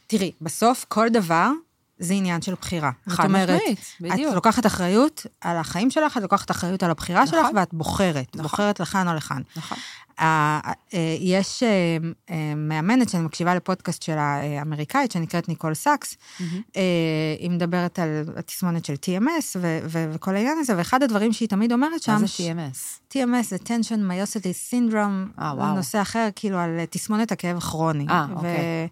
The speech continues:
Speaker 1: ואחד הדברים שהיא אומרת שם, שמאוד מאוד התחברתי, זה שהחיים הם תמיד הבחירה בין מה שכואב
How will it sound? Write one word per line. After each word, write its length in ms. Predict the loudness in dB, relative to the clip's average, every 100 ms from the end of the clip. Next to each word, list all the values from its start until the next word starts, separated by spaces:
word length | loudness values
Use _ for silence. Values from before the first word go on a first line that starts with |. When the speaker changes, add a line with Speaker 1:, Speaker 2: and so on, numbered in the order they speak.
| -4
Speaker 1:
ואחד 440 | 2 4 4 6 6 6
הדברים 280 | 6 4 4
שהיא 160 | 4
אומרת 360 | 6 6 4 4
שם, 140 | 4
שמאוד 300 | 4 2 2
מאוד 200 | 4 2
התחברתי, 640 | 2 -2 -2 0 -2 -2 -2
זה 120 | -2
שהחיים 720 | -2 -2 -2 -4 0 2 2 0 -4 -2
הם 140 | -2 0
תמיד 460 | -2 2 2 0 -2
הבחירה 480 | -4 -6 -4 0 2
בין 220 | 2 0
מה 100 | 0
שכואב 560 | -2 -6 -8 -4 0 0